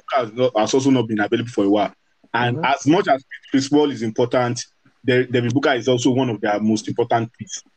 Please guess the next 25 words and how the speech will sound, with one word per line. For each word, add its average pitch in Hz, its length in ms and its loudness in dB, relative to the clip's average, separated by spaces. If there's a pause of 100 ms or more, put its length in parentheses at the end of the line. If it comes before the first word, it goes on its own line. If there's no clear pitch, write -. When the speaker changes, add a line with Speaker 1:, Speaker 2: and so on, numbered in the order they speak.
(360)
Speaker 1:
Now, 147 280 2 (420)
I 143 120 0
say 208 200 2
this 185 280 -2
to 139 100 -2
say, 156 440 2 (100)
without 147 400 2
to, 131 260 4
to, 139 280 2 (100)
to 127 80 0
now 147 160 4
mention 139 380 0
that, 104 260 -2
um, 98 320 -4 (460)
we 147 80 4
need 196 100 0
to 175 60 2
understand 143 580 2 (460)
when 196 520 2
chemistry 151 440 0
is 131 120 -2
fractured 131 440 0
within 117 260 0
a 104 80 0
team, 107 300 -2